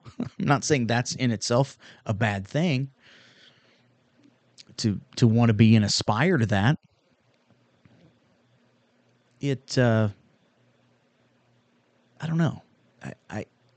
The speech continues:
I just th-, thought about a lot of different things in a million different ways about this. And I'm, I'm twenty plus minutes into this rant.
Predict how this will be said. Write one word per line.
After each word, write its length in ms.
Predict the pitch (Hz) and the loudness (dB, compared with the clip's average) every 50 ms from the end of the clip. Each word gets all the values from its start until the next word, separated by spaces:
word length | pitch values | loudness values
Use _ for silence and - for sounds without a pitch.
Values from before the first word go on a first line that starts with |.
| _ _ _ _ _ _ _ _ _ | _ _ _ _ _ _ _ _ _
I 180 | - - - 160 | -14 -10 -8 -6
just 340 | 160 185 196 - - - - | -4 -4 -4 -4 -4 -4 -4
th-, 160 | 147 - - | -4 -4 -6
thought 280 | - - - 143 143 | -4 -2 0 0 2
about 200 | 139 127 123 113 | 2 2 2 2
a 40 | 107 | 0
lot 240 | 110 110 113 113 101 | 0 0 0 0 -2
of 60 | 101 | -4
different 300 | 95 92 - 87 - - | -8 -10 -10 -12 -12 -10
things 480 | - 90 85 78 - - - - - - _ _ - - - - - - - - - - _ _ _ - | -10 -10 -10 -10 -10 -10 -10 -12 -14 -18 _ _ -20 -20 -20 -20 -20 -20 -20 -20 -20 -20 _ _ _ -2
in 100 | 123 117 | 0 0
a 40 | 117 | 2
million 360 | 120 131 143 143 123 123 120 | 4 4 4 4 4 4 4
different 320 | 113 110 - - 104 - | 4 2 0 -2 -6 -6
ways 260 | 90 95 85 92 87 | -6 -6 -4 -6 -6
about 280 | 92 90 98 92 101 - | -6 -6 -8 -8 -8 -10
this. 440 | - 92 90 - - - - - - - - _ _ _ _ - | -10 -10 -6 -6 -6 -6 -8 -10 -14 -20 -20 _ _ _ _ -6
And 140 | 120 110 | -4 -4
I'm, 300 | 110 104 101 101 104 - - | -2 -2 -4 -4 -6 -8 -8
I'm 180 | - 107 104 98 | -8 -6 -6 -6
twenty 340 | - - - 156 151 143 131 | -8 -6 -4 0 0 0 0
plus 340 | - - 135 123 - - | 0 -2 -2 -2 -2 -2
minutes 360 | - 120 117 110 104 98 - 113 | 0 0 0 0 0 -2 -2 -2
into 160 | 107 104 95 | -2 -2 -2
this 220 | - 101 - - | -4 -4 -4 -4
rant. 520 | 107 101 87 98 92 85 - - - - | -2 -2 -2 -2 -2 -4 -6 -10 -10 -12